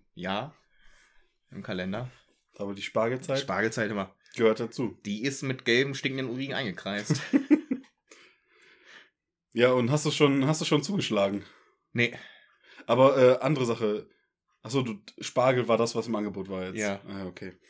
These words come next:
Speaker 2: Gut. Ja, irgendwie war ich grad ein bisschen durch den Wind. <laughs>
Speaker 1: Was dachtest du denn noch? Also S Z schon immer noch im Angebot.
Speaker 2: Ja, ja, genau.
Speaker 1: Ja.
Speaker 2: S Z.
Speaker 1: S Z, Spargel.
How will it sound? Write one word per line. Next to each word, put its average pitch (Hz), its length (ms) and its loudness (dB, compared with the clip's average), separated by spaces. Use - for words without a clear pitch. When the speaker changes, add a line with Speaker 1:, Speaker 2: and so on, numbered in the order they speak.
Speaker 2:
Gut. - 320 -18
Ja, 95 80 -12
irgendwie 95 280 -8
war 95 120 -8
ich 90 80 -16
grad 104 180 -4
ein 104 80 -8
bisschen 135 440 4
durch 175 240 6
den 113 340 2
Wind. 180 360 8
<laughs> 131 640 -6
Speaker 1:
Was 123 180 -4
dachtest 127 260 -4
du 123 40 -4
denn 117 80 -6
noch? 135 100 -8
Also 110 160 -8
S - 140 -4
Z - 180 -6
schon 156 100 -6
immer 143 140 -8
noch 147 140 -8
im 131 60 -8
Angebot. 95 440 -8
Speaker 2:
Ja, 120 120 -2
ja, 120 240 0
genau. 104 320 -10
Speaker 1:
Ja. 110 80 -12
Speaker 2:
S 95 140 -10
Z. 120 380 -10
Speaker 1:
S - 200 -18
Z, 127 180 -10
Spargel. 120 600 -6